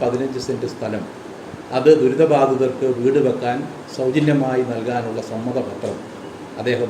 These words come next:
പഞ്ചായത്തിനെ ഏൽപ്പിച്ചിട്ടുണ്ട്. അതുപോലെ തന്നെ ഇപ്പോൾ ഇവിടെ സന്നിധനായിട്ടുള്ള ഉളിക്കൽ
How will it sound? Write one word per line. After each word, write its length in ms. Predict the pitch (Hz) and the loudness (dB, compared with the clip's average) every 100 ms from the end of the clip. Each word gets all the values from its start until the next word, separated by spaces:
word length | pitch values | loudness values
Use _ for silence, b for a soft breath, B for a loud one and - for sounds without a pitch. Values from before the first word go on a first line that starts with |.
| 110 | -4
പഞ്ചായത്തിനെ 500 | 107 117 117 - 104 | -2 0 0 -2 -4
ഏൽപ്പിച്ചിട്ടുണ്ട്. 600 | 101 113 107 120 113 113 165 - - - - - - | -4 -6 -6 -4 -4 -4 -4 -6 -14 -14 -16 -14 -4
അതുപോലെ 360 | 139 156 180 170 156 | 2 4 6 6 4
തന്നെ 220 | 139 107 - - 139 | 4 0 -4 -6 -4
ഇപ്പോൾ 200 | 143 139 | -2 2
ഇവിടെ 200 | 127 127 127 123 - | 2 2 4 2 0
സന്നിധനായിട്ടുള്ള 800 | 127 131 139 123 120 120 113 117 131 - - - - - | -2 0 0 0 -2 -2 -4 -2 -4 -8 -14 -16 -14 -2
ഉളിക്കൽ 300 | 135 147 175 | 0 4 4